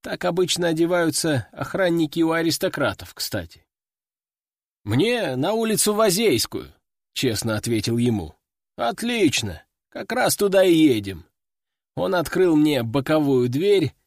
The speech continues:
и жестом пригласил внутрь. «Ой, не на Возейскую, а на Путейскую!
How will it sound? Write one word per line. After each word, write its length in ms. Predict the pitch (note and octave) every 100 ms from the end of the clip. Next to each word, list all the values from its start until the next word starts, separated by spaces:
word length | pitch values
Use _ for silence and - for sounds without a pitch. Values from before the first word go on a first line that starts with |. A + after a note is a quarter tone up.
| _ _ _ _ -
и 120 | F3
жестом 580 | D#3+ A3+ G#3 - F#3 C3+
пригласил 600 | D#3+ D3+ E3 C3+ F3+ C#3
внутрь. 500 | B2 B2 G#2+ F#2 - _ _ _ _ _ _ _ _ _ _
«Ой, 420 | G3 F3 A2 - _ -
не 140 | C#3+
на 120 | G#3+ G#3+
Возейскую, 920 | A3+ F#3+ A3+ A#3+ D#3+ - - A2+ B2
а 260 | C#3 B2+
на 240 | A#2+ D3 F3+
Путейскую! 960 | A#3+ - C4+ A3+ C#3 - - G2+ -